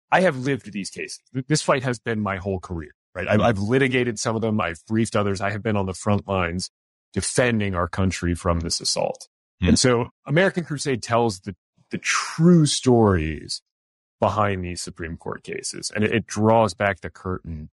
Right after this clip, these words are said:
Speaker 1: on this assault and ties it all together because, you know, I think too often we treat these cases as just a one-off,
Speaker 2: Yeah.
Speaker 1: um, not realizing that they fit into this much larger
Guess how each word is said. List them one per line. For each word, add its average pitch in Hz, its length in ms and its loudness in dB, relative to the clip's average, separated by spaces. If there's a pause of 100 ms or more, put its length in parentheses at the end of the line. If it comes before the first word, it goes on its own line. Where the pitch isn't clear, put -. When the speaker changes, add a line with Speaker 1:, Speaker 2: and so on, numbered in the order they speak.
(220)
Speaker 1:
on 95 240 0
this 87 160 -6
assault 117 400 0 (260)
and 117 180 -4
ties 139 380 0
it 123 80 -2
all 117 140 2
together 101 380 -4
because, 98 340 -2 (100)
you 120 120 -4
know, 107 60 2
I 107 80 0
think 180 220 -2
too 147 220 0
often 127 240 2
we 104 80 0
treat - 320 -2
these 101 180 0
cases 101 420 -4
as 82 160 -4
just - 200 -6
a 87 40 0
one-off, 87 640 0 (380)
Speaker 2:
Yeah. 104 300 2
Speaker 1:
um, 87 120 -6
not 117 300 0
realizing 101 600 2
that 92 140 -8
they 95 120 -4
fit - 300 -4
into 98 260 -4
this 87 220 -8
much 92 480 -4
larger 85 840 2